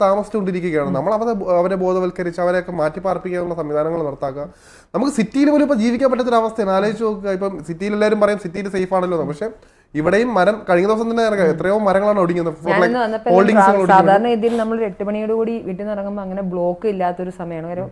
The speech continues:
Speaker 2: എട്ട്, ഒമ്പത് മണിക്ക് ശേഷമാണ് തിരക്ക് വരിക. പക്ഷെ ഇന്ന് ടൗണിലെല്ലാം ബ്ലോക്ക് എന്ന് വെച്ചാൽ എല്ലായിടങ്ങളിലും മരങ്ങൾ വീഴുന്നു.
Speaker 1: വീണു.
Speaker 2: ഈ
Speaker 1: വഴി തിരിച്ചു
Speaker 2: നമ്മുടെ
Speaker 1: വിടും.
Speaker 2: ഉദ്യോഗസ്ഥർ വളരെ കുറവാണ്. ഫയർഫോഴ്സിന്റെ
Speaker 1: ഉം.
Speaker 2: ആയാലും ഇത് ഈ വെട്ടി മാറ്റാനുള്ള കെ സി ബിയുടെ ആൾക്കാരെല്ലാം വളരെ കുറവാണ്. അപ്പം ഈ നമ്മൾ കഴിഞ്ഞ ദിവസം സംസാരിച്ചപ്പോൾ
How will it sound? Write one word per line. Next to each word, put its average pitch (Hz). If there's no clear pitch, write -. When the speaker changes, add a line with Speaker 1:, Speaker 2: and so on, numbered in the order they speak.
Speaker 2:
എട്ട്, 208
ഒമ്പത് 226
മണിക്ക് 262
ശേഷമാണ് 233
തിരക്ക് 170
വരിക. 156
പക്ഷെ -
ഇന്ന് 233
ടൗണിലെല്ലാം 240
ബ്ലോക്ക് 220
എന്ന് 240
വെച്ചാൽ 254
എല്ലായിടങ്ങളിലും 226
മരങ്ങൾ 208
വീഴുന്നു. 208
Speaker 1:
വീണു. 139
Speaker 2:
ഈ 214
Speaker 1:
വഴി 214
തിരിച്ചു 180
Speaker 2:
നമ്മുടെ 220
Speaker 1:
വിടും. 202
Speaker 2:
ഉദ്യോഗസ്ഥർ 233
വളരെ 202
കുറവാണ്. 180
ഫയർഫോഴ്സിന്റെ 175
Speaker 1:
ഉം. 180
Speaker 2:
ആയാലും 175
ഇത് 165
ഈ 170
വെട്ടി 175
മാറ്റാനുള്ള 185
കെ 185
സി 180
ബിയുടെ 185
ആൾക്കാരെല്ലാം 185
വളരെ 185
കുറവാണ്. 175
അപ്പം 196
ഈ 208
നമ്മൾ 190
കഴിഞ്ഞ 202
ദിവസം 214
സംസാരിച്ചപ്പോൾ 190